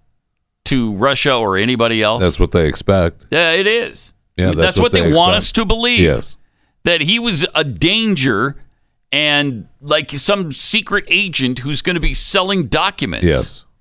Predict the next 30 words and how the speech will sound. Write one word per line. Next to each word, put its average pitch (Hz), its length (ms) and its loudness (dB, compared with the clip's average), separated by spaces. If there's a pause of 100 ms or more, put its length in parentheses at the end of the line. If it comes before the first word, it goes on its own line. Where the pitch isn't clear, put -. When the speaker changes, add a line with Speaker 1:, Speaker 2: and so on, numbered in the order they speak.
(840)
Speaker 1:
So - 460 -2
asinine. 101 800 -2
Speaker 2:
Yes. 76 220 2
Speaker 1:
There's - 180 -2
just 320 240 0
no 190 500 2
way 127 720 -2 (680)
that 156 340 -2
was 143 300 0 (180)
ever 170 380 0
even 143 320 0
a 110 80 -4
consideration. 87 920 -4
Speaker 2:
I - 60 -12
mean, 117 240 -6
I 147 100 0
don't 180 100 2
know 160 180 4
if - 140 -2
you 113 100 4
realize 110 320 4
what 107 160 0
maga 92 440 2
stands 95 460 -2
for. 120 320 -2 (760)
But, 92 360 0
uh, 107 240 2
Speaker 1:
Make - 500 -14
America, 92 1600 0 (500)
<laughs> - 480 -20